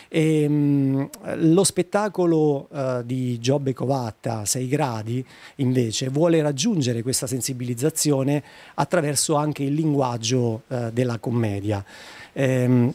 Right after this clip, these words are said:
portandoci nel futuro, eh, in una terra più calda e meno ospitale. Che terra lasceremo ai nostri, eh, nipoti, a chi verrà dopo di noi, lo scopriremo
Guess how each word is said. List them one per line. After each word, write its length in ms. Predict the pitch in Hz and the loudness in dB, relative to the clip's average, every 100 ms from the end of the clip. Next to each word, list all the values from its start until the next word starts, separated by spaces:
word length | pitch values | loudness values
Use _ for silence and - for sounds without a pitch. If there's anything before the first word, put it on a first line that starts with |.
| - | 2
portandoci 800 | 160 - - 196 147 131 - 127 | 2 4 2 4 4 2 2 2
nel 160 | 127 | 2
futuro, 680 | 113 151 131 190 143 160 208 - _ _ - | 0 -4 2 4 6 4 0 -8 _ _ -10
eh, 320 | - 139 143 - | -6 -4 -4 -2
in 160 | 170 | 2
una 160 | 147 147 | 4 4
terra 680 | 156 175 151 123 123 110 107 _ _ - | 2 2 2 0 -4 -4 -10 _ _ 0
più 180 | 170 | 0
calda 580 | - 185 185 202 196 190 | 2 0 0 0 -2 -2
e 140 | - 147 | -2 0
meno 380 | 139 135 131 127 | 2 2 0 0
ospitale. 800 | 117 - 123 123 107 101 104 98 - - - - - _ _ | -2 -6 -4 -4 -4 -4 -6 -6 -14 -18 -16 -20 -20 _ _
Che 160 | - 160 | 2 4
terra 220 | 180 170 | 4 4
lasceremo 800 | 170 - 165 160 156 135 131 107 _ - | 2 2 2 4 4 2 0 -6 _ -8
ai 200 | 123 131 | -4 -2
nostri, 800 | 139 131 113 - 143 127 120 110 107 - - | -4 -2 -4 -4 -4 -2 -2 -4 -6 -12 -10
eh, 320 | 117 113 110 110 | -6 -4 -4 0
nipoti, 680 | 123 185 196 143 127 113 107 | 2 4 4 2 0 -4 -4
a 120 | 117 | -8
chi 140 | 117 156 | -2 2
verrà 280 | 143 160 147 | 2 2 2
dopo 220 | 143 147 | 2 2
di 120 | 170 | 2
noi, 400 | 147 107 107 113 - - - - | 2 0 -2 -2 -6 -20 -10 -4
lo 80 | 135 | -2
scopriremo 800 | - 147 156 170 143 113 95 | 0 0 2 4 2 0 -4